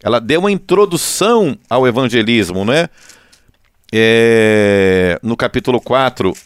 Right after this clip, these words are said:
Mas, na verdade, ela ainda ficou com dúvida. Ela espalhou, "Olha, eu acho que eu encontrei o Messias,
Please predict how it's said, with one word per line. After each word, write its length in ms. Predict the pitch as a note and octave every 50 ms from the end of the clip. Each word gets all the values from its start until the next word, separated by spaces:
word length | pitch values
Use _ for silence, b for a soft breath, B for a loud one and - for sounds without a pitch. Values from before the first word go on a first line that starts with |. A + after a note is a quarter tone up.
| _ _ _ _
Mas, 220 | _ G2 A2 B2+ B2+
na 100 | C3 D#3
verdade, 540 | B2 C#3+ B2+ G#2+ G2+ A2+ C3 D#3+ E3+ D#3+ D#3+
ela 120 | C#3+ D#3+
ainda 140 | F3+ E3 D#3+
ficou 400 | - - - D3 - - G#3 G#3+
com 160 | - D4+ D4+
dúvida. 600 | D#4 C4 G#3 G3 G3+ D#3+ B2+ G#2 F2+ E2+ - - _ _ _ _ _ _ _ _ _ _ _ _ _ _ _ _ _ _ _ _ _ _ _ _ _ _ _ _ _ _ _ _ _ _ _
Ela 180 | F#2 F#2+ A2 G#2+
espalhou, 480 | G2+ - - - B2+ G#2+ G2 G#2+ C3
"Olha, 200 | C#3 C3+ A#2 G#2
eu 60 | G2+ A2
acho 160 | B2 - -
que 60 | -
eu 60 | D#3+
encontrei 360 | D#3+ - D#3+ D3+ - D3+ D3+
o 60 | E3 E3+
Messias, 720 | F#3 F#3 - - - C#3 D3 C#3+ B2 F#2 E2 - - -